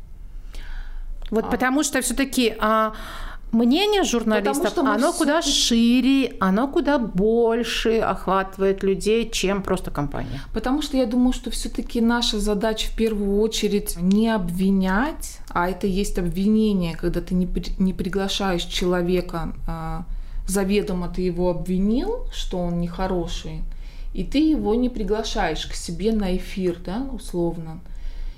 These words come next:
Speaker 2: Я думаю, что все-таки наша задача как-то информировать и пытаться разбираться, помогать.
Speaker 1: Ну, то вот ты щас себе сама противоречишь,
Speaker 2: Почему?
Speaker 1: да? То есть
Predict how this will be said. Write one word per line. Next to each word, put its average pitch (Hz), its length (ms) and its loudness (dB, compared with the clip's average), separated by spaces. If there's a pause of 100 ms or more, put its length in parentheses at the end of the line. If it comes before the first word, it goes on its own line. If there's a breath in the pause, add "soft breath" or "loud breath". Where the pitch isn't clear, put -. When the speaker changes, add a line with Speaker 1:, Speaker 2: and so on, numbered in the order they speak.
(100)
Speaker 2:
Я 196 80 0
думаю, 247 240 2
что 240 160 -2
все-таки - 380 -4
наша 214 320 0
задача 202 520 0
как-то - 340 -4
информировать 220 640 0
и - 20 -6
пытаться - 400 -6
разбираться, 202 840 -2 (400 loud breath)
помогать. 202 840 0 (200)
Speaker 1:
Ну, 240 180 4
то 262 180 0
вот 277 200 0
ты 330 100 4
щас 370 280 0
себе 247 260 2
сама 214 320 2
противоречишь, 160 720 -2
Speaker 2:
Почему? 247 160 2
Speaker 1:
да? 247 180 2
То 240 160 0
есть 262 220 0